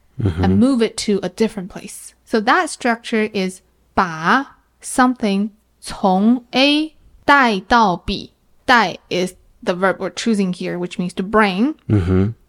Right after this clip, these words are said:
Speaker 2: Since you're describing bring to this place,
Speaker 1: Mm-hmm.
Speaker 2: you need 到, 带到
Speaker 1: Yeah.
Speaker 2: this new place.
Speaker 1: You have to arrive at the place to bring it there. Right.
Speaker 2: Yeah.
Speaker 1: So my sentence was, 四龙把水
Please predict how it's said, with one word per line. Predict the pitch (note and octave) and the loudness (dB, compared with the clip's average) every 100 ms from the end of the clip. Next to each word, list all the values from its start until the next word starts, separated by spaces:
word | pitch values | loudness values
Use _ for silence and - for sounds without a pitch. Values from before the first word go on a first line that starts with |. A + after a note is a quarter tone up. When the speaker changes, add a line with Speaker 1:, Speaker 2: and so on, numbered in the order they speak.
| - | -12
Speaker 2:
Since | - D4+ C#4+ | -2 0 2
you're | B3+ | 2
describing | G#3+ - A#3 G#3+ G3 F#3 G3 | 2 2 0 2 -2 -4 -2
bring | A3+ A#3+ A#3 G#3 | 2 4 4 2
to | - - C#4 D4 D#4 D4+ B3 | -2 -6 0 2 4 4 4
this | G#3 G3 - | 2 0 -2
place, | - F#3+ F3 B3 - | -4 -2 0 -2 -2
Speaker 1:
Mm-hmm. | B2 F#2 F#2+ | -2 0 2
Speaker 2:
you | G3+ | 2
need | G3 F#3 - - _ | 2 0 -4 -18 _
到, | A#3 A3 E3 D#3+ - _ _ _ | 2 4 2 -2 -10 _ _ _
带 | A#3 G#3 F#3 F3+ _ | -2 0 -2 -8 _
到 | C4 D4+ C4+ F#3 C3+ D#3+ - _ _ - | 0 4 4 4 2 0 -6 _ _ -20
Speaker 1:
Yeah. | - A2+ | -2 -2
Speaker 2:
this | F2 | 0
new | G3 - | 0 -2
place. | - G#3 - - | -4 -10 -12 0
Speaker 1:
You | G2 | 0
have | - | 2
to | F#2+ | 0
arrive | F#2 F2+ F#2 F#2 F2 | 2 2 2 2 0
at | |
the | - | -4
place | E2+ F2+ E2 - - | -2 0 0 -6 -8
to | - | -4
bring | E2+ E2+ | -2 0
it | D#2+ - | -2 -4
there. | E2 - - - _ | -6 -6 -16 -20 _
Right. | G2 D#2+ | -2 -2
Speaker 2:
Yeah. | - - | -4 -4
Speaker 1:
So | G2 | 0
my | F2+ F2 | 0 0
sentence | - G2 E2+ - | 2 2 2 0
was, | F2+ F2+ E2 - - _ _ _ _ _ | 0 0 -4 -12 -20 _ _ _ _ _
四 | - - C3+ C#3 | -4 0 2 4
龙 | A2 E2 E2+ G2 - - _ _ _ | 4 4 2 0 -4 -16 _ _ _
把 | A#2+ A#2 A#2 | 0 2 0
水 | - - F2+ D#2+ - | -4 0 0 0 -6